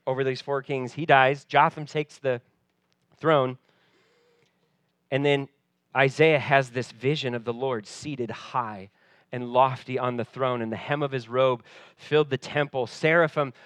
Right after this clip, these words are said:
surrounded the Lord and declared his holiness, and his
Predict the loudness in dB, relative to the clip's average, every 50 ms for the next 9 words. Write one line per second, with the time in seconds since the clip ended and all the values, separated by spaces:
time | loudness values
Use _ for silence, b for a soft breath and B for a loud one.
0 | b b -18 -6 -6 -6 -4 2 4 6 6 6 6 4 2 0 0 0 -2 0
1 | 2 2 2 4 2 2 0 -2 -4 0 2 2 4 4 2 -4 -4 0 2 4
2 | 4 4 4 4 2 0 -2 -2 -2 -2 -2 -4